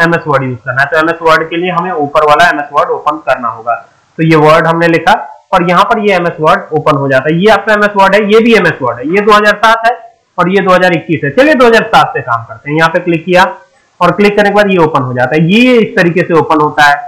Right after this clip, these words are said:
अब ये देखिए सबसे ऊपर जो है आपको क्या दिखाई पड़ रहा है? title bar। क्या दिखाई पड़ रहा है? title bar। और इसके ठीक बगल में close button है, ठीक है, इसके बगल में है maximize button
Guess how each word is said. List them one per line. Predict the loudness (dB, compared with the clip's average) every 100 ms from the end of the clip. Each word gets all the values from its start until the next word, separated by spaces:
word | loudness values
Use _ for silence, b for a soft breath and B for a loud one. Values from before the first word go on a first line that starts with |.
| -16 _ -2
अब | 2
ये | 2
देखिए | 2 2 2
सबसे | 0 0 -2
ऊपर | 2 2
जो | 2
है | 4
आपको | 4 2
क्या | 0 0
दिखाई | 0 -2
पड़ | 0 2
रहा | 2
है? | 2
title | 0 0 -2 -4
bar। | -4 -10 -12 _
क्या | -2
दिखाई | 0 2 2
पड़ | 2
रहा | 2
है? | 2 -2 -16 -4
title | 0 0 0
bar। | 0 -2 -4 _ _ -2
और | -2
इसके | 0 -2
ठीक | 0 0
बगल | 0 2 2
में | 0
close | 0 2 2 2
button | 0 2 2
है, | 2 -2 -12 _ -4
ठीक | 0 0
है, | 0 -6 _ -8
इसके | -8 0 2
बगल | 4 2 2
में | 0
है | 2 0 2
maximize | 0 -2 -2 0 0 0
button | 0 0 -4